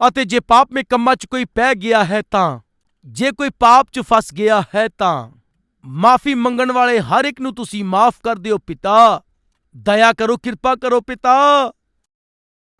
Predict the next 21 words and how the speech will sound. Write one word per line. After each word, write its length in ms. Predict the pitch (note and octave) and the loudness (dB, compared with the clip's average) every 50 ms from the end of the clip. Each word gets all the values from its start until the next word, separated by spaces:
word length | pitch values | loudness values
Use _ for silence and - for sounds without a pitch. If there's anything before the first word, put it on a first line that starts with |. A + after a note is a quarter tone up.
| _ _ _ C#3+ | _ _ _ -12
ਜੀਵਨ 360 | B2 E3 B3 C4+ B3 B3+ B3 | -6 -4 -4 0 0 0 -2
ਹਮੇਸ਼ਾ 560 | F#3+ A#2 G#2 D#3+ F#3+ G#3+ A#3+ B3 A3+ - A#3+ B3 | -2 -4 -4 -6 -2 0 0 0 0 0 -2 -2
ਲਈ 200 | A#3+ A#3+ A#3 G#3+ | -2 -6 -6 -6
ਨਾਸ਼ 400 | F#3 D#3 E3 G3 A#3 A3+ - - | -6 -4 0 0 0 0 0 -2
ਨਾ 140 | G3+ A3+ A3 | -2 0 0
ਹੋਵੇ 280 | F3+ G3+ A3 A#3 A#3+ A#3+ | 2 0 0 -2 -2 -4
ਅਤੇ 200 | - - A3+ G#3+ | -4 -4 -6 -4
ਨਰਕ 340 | G3 F#3 G#3+ A#3 F3+ - G3+ | -2 -2 -2 -2 -2 -6 -6
ਵਿੱਚ 220 | A3 G#3 - G3 | -6 -6 -6 -8
ਨਾ 300 | F3+ F3 F#3 G#3+ A#3 A#3+ | -6 -2 0 0 0 0
ਜਾਵੇ। 680 | F3 D#3+ G#3 G#3 G#3 G#3 G#3+ G#3 G#3 G3+ G3 F#3 F3 - _ _ _ _ _ _ _ _ | 0 -2 -2 -2 0 0 0 0 0 0 -2 -4 -6 -10 _ _ _ _ _ _ _ _
ਜੋ 220 | C#3+ - A#3+ A#3+ | -2 0 2 2
ਮਾਫ਼ੀ 380 | G3 E3+ F#3 A3 A#3+ - A#3+ B3 | 2 2 2 2 2 2 0 -4
ਮੰਗ 260 | A#3 A#3 A#3 B3 A#3+ | 0 0 0 0 0
ਰਿਹਾ, 300 | A#3+ A#3+ A#3+ A#3 A#3+ A#3 | -2 0 0 2 2 0
ਐਸੇ 460 | A3+ - - G#3+ A#3 - - A#3 A3 | 0 -2 -2 -2 -2 -2 -4 -6 -6
ਮਾਤਾ 440 | G3 D#3 D#3 F#3+ A3 A3+ - B3+ A3+ | -4 -4 -2 0 0 0 2 2 0
ਪਿਤਾ 420 | - - - G3 - - G#3+ G#3+ G#3+ | 0 0 -8 -10 -4 0 0 0 2
ਨੂੰ, 340 | G#3 G#3+ A#3 A#3+ A#3 G#3 - _ _ _ _ _ | 2 0 0 0 -2 -4 -8 _ _ _ _ _
ਜਵਾਨ 480 | C3 F#3 F#3+ F3+ A3 A3+ A3+ A#3 G#3 F3 | -4 -4 0 2 4 4 4 2 0 -2
ਲੜਕੇ 360 | G3 A3+ A#3 G#3 - A#3+ A#3 | -2 -2 -4 -4 -4 -4 -4